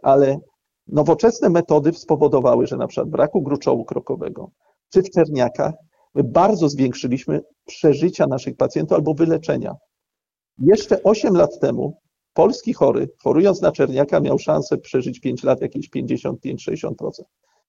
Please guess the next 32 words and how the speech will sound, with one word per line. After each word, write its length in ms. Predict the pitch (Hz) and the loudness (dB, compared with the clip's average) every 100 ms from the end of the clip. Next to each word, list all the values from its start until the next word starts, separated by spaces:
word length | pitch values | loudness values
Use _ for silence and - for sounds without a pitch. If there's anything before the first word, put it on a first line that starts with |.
| _ | _
Teraz 280 | - 190 185 | 2 4 4
ma 100 | 170 | 0
siedemdziesiąt 640 | 156 143 139 139 143 139 - | 0 0 2 0 0 -2 -2
pięć, 220 | 139 127 | -2 0
osiemdziesiąt 640 | 127 147 127 120 - 131 | -2 -2 -4 -6 -6 -12
procent. 360 | - 101 - - _ _ _ _ _ - | -12 -12 -14 -20 _ _ _ _ _ 2
To 100 | 165 | 4
jest 160 | 156 - | 4 2
ogromny 520 | 151 160 208 226 170 | 2 4 4 4 0
skok, 340 | - 156 170 | 2 0 0
który 200 | - 170 | 0 -2
się 140 | 170 160 | 0 0
dokonał 600 | 170 - 117 131 277 - _ - | -2 0 -2 0 -2 -4 _ -6
i 120 | 165 | -6
dwie, 260 | 147 196 - | -2 -2 -2
dzięki 320 | 226 277 - | -4 -2 -4
dwóm 220 | 277 330 | 0 2
rzeczom, 400 | 233 165 - - - _ _ _ - | 4 2 0 -12 -16 _ _ _ -2
że 80 | 147 | 0
coraz 320 | 185 170 147 | 4 4 4
więcej 320 | 175 160 170 | 2 2 2
obserwujemy 560 | 147 - 143 139 139 127 | 0 2 0 2 2 0
na 100 | 123 | -4
przykład 200 | - 139 | -4 -4
swoją 220 | 156 139 | -4 -4
skórę 380 | 135 143 170 - - | -6 -2 0 0 -2
i 100 | 185 | 0
mamy 280 | 151 135 156 | 2 2 2
dostęp 360 | 185 - 147 | 0 -2 -4
do 80 | 139 | -2
nowych 240 | 143 151 156 | -2 -2 -2
terapii. 380 | 170 147 - | -2 -2 -4